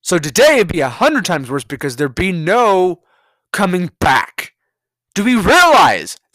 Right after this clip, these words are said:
that? How did we feel last year during the lockdown? Like it wasn't gonna end? And then we were finally given our freedom back, and now there's covid fatigue. They have to give us our freedom back, or they know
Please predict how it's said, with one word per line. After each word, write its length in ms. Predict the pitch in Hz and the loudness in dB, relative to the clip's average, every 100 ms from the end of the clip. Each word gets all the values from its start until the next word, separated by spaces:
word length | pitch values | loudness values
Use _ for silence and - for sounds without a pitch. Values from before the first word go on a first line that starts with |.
| 110 | -4
that? 500 | 156 120 85 _ - _ _ _ _ _ _ _ _ _ - - | 0 0 -2 _ -18 _ _ _ _ _ _ _ _ _ -20 -2
How 160 | 330 | 2
did 160 | 339 349 | 2 2
we 100 | 320 | 0
feel 260 | - 339 | 0 2
last 440 | 320 320 320 - 285 | 4 4 4 0 -2
year 140 | 277 | -2
during 200 | 247 247 | 0 0
the 60 | 226 | 0
lockdown? 640 | 208 196 - 170 143 107 | 0 0 0 -4 -2 -2
Like 220 | 117 165 | -4 -4
it 60 | 190 | -2
wasn't 260 | 220 240 240 | -2 -2 -2
gonna 120 | 240 | 0
end? 440 | 240 285 330 311 285 - - _ _ | 2 2 2 -2 -12 -20 -20 _ _
And 80 | 185 | -2
then 80 | 226 | 0
we 80 | 226 | 0
were 60 | |
finally 320 | 202 254 294 269 | 0 2 2 0
given 220 | 277 269 | -2 2
our 120 | 254 | 0
freedom 400 | - 285 302 269 | 0 -2 0 0
back, 320 | 190 170 190 | 2 2 0
and 60 | 208 | -2
now 140 | 214 | -2
there's 200 | 208 208 | -2 -4
covid 320 | - 262 262 | -2 -2 -2
fatigue. 380 | 196 170 - 135 | -6 -6 -6 -4
They 160 | 160 170 | -2 -2
have 440 | 123 247 294 - | 2 4 4 0
to 140 | - 185 | -8 -6
give 260 | 160 165 | -4 -2
us 120 | 160 160 | -2 -4
our 120 | 135 | -6
freedom 340 | - 160 143 | -6 -6 -4
back, 240 | 131 123 143 | -4 -4 -4
or 60 | |
they 160 | 160 185 | -4 -4
know 560 | 180 254 311 208 143 | -2 2 4 4 0